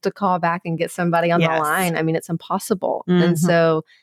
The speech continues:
Speaker 1: navigating that with your work life or your, just your everyday life,
Speaker 2: Mm-hmm.
Speaker 1: whatever that means, it's hard because you're
Speaker 2: Mm-hmm.
Speaker 1: completely glued to your phone waiting on a phone call or
Speaker 2: Yeah.
Speaker 1: waiting on a test result or
Speaker 2: Mm-hmm.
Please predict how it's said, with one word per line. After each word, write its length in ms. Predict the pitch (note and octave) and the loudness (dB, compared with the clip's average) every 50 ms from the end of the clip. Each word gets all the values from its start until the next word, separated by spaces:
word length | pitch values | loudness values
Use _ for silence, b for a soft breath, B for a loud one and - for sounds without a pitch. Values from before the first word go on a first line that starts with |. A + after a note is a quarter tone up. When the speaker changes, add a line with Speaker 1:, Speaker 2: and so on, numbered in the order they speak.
| b _ | b _
Speaker 1:
navigating 680 | F3 E3+ D#3+ D3+ D#3 E3+ E3+ D#3+ F3+ E3+ F3+ F3 E3+ | -2 0 0 0 0 -2 0 2 2 4 4 4 4
that 260 | D3+ C#3+ C#3 D3+ D#3 | 4 2 2 2 2
with 160 | - D#3+ D3+ - | 0 -2 -2 0
your 160 | D#3 D3+ C#3+ | -2 -2 0
work 240 | C3+ D3+ D3+ - - | -2 -2 -4 -2 0
life 400 | D#3+ D#3+ D#3+ D#3+ D#3+ E3 - - | 0 2 2 2 0 0 -2 -4
or 120 | - D#3 | -4 -2
your, 160 | D3+ D3 D3+ C#3+ | 0 0 -2 -2
just 200 | C#3+ D#3 - - | -2 -4 -2 -2
your 120 | D3+ - - | -2 -2 0
everyday 440 | - D3+ D3+ D#3 D#3+ C#3+ D3 D3+ D3 | 0 0 2 2 2 2 2 2 2
life, 420 | C#3+ C3+ C#3+ C#3+ D3 D#3 - - _ F#3 | 2 2 2 2 0 -2 -6 -6 _ 0
Speaker 2:
Mm-hmm. 400 | F#3 F3 D#3+ D#3 E3 D3 C#3 B2+ A#2+ _ _ - | 2 2 2 0 -2 -2 -4 -6 -10 _ _ -2
Speaker 1:
whatever 360 | F3+ E3+ D#3+ E3 D#3 D#3+ D#3 | 0 2 2 2 2 2 2
that 220 | D3+ D3+ C#3+ - | 2 2 2 2
means, 680 | D#3+ D#3+ E3 E3+ F3 E3 D#3 D#3 D#3 D#3 D#3+ - - - - _ - | 2 2 2 4 4 4 2 2 0 0 -2 -4 -8 -12 -12 _ 0
it's 480 | E3 D#3+ D#3+ D3+ - - - - - - | 2 2 2 0 -6 -10 -12 -12 -12 -12
hard 360 | - - E3 D3+ E3 G3 F#3+ E3+ | -6 0 0 2 2 2 0 -2
because 300 | - D#3+ - E3+ D3+ D3+ | -4 -4 -4 -6 -4 -2
you're 240 | D#3 D#3 F3+ F3+ E3+ | 0 2 2 2 2
Speaker 2:
Mm-hmm. 280 | D3+ D#3 E3+ E3 E3 E3 D#3+ | 0 0 0 0 0 0 -2
Speaker 1:
completely 420 | - F#3+ E3 - F#3+ E3 E3+ F3 | -4 -6 -6 -6 -6 -4 -4 -4
glued 240 | E3+ E3+ E3+ E3+ E3 | -4 -2 -2 -2 -2
to 120 | - - E3 | -2 -2 -2
your 120 | E3 D3+ | -2 -2
phone 380 | - - D#3+ D#3 E3+ E3+ E3 D#3+ | -2 -2 0 2 2 2 2 2
waiting 280 | D#3 D3+ D3 D#3+ D#3+ | 0 0 0 -2 -2
on 80 | D3+ D3+ | -2 -4
a 60 | D#3 | -4
phone 220 | - D#3 D3 E3 | -4 -2 -2 -2
call 340 | G3 - - C#3 - D3+ E3 F#3+ | -2 0 0 0 0 -2 0 0
or 80 | F#3 F3 | 2 2
Speaker 2:
Yeah. 120 | E3 D3+ | 2 2
Speaker 1:
waiting 240 | D#3+ E3 D#3+ E3 D#3+ | 2 2 2 2 2
on 140 | D#3+ D#3 D#3 | 4 4 2
a 60 | D#3+ | 0
test 320 | D#3 - F#3 D#3+ - - F3+ | 0 0 -2 -2 0 0 0
result 480 | F3 D#3+ D#3 D3+ C#3+ D#3+ E3+ - - - - | 2 2 2 2 2 0 0 -2 -2 0 2
or 240 | F#3+ F#3+ E3 D#3+ | 2 2 4 4
Speaker 2:
Mm-hmm. 20 | F3 | 4